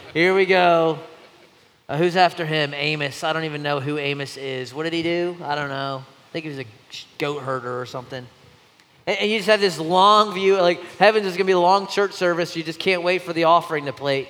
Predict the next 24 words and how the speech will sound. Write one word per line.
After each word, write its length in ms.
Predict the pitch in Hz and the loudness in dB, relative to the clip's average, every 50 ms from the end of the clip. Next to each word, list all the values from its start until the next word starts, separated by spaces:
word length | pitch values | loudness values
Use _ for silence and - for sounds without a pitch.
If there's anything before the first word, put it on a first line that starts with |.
| - - | -12 -18
to 80 | 135 | -14
pass 360 | - 143 143 135 135 131 - | -8 -4 -2 0 0 -2 -4
so 60 | - 151 | -6 -6
you 140 | 143 135 | -6 -6
can 100 | 131 143 | -6 -8
get 140 | 131 139 135 | -6 -4 -2
out 180 | 135 131 131 120 | 0 0 -2 -2
of 80 | 117 | -4
there. 180 | 104 98 92 - - _ _ _ _ _ - - _ _ _ _ _ _ _ _ _ _ _ _ _ _ _ _ _ _ _ _ _ _ - - | -10 -12 -12 -14 -16 _ _ _ _ _ -20 -20 _ _ _ _ _ _ _ _ _ _ _ _ _ _ _ _ _ _ _ _ _ _ -12 -12
And 80 | 180 | -10
so, 120 | - - - - - - - - - - | -10 -12 -16 -18 -20 -20 -20 -14 -4 0
but 100 | 196 202 | 0 2
the 140 | 233 233 220 | 4 4 4
idea 400 | 220 220 202 240 294 294 247 196 | 4 4 4 4 4 4 2 2
of 60 | 170 | 0
heaven 400 | 151 160 196 208 208 233 226 208 | 0 0 0 2 2 0 0 2
being 180 | 202 196 180 | 0 0 0
a 40 | 165 | -2
celebration, 800 | - - - 170 156 156 151 139 135 147 147 - 190 185 190 190 - _ _ _ _ _ _ _ _ _ _ _ _ _ _ _ _ _ _ _ _ _ _ _ _ | -6 -2 -2 0 0 0 0 -2 -2 -2 -4 -6 -10 -10 -12 -14 -18 _ _ _ _ _ _ _ _ _ _ _ _ _ _ _ _ _ _ _ _ _ _ _ _
being 180 | - 160 170 156 | -4 -4 -2 -4
a, 80 | 120 101 - - - - | -4 -10 -12 -16 -10 -10
a 80 | - - - - _ _ | -10 -10 -10 -18 _ _
big 180 | - - - - | -6 -6 -4 -4
party, 440 | - - 120 123 135 156 175 180 | -6 -4 -4 -2 -2 -2 -4 -4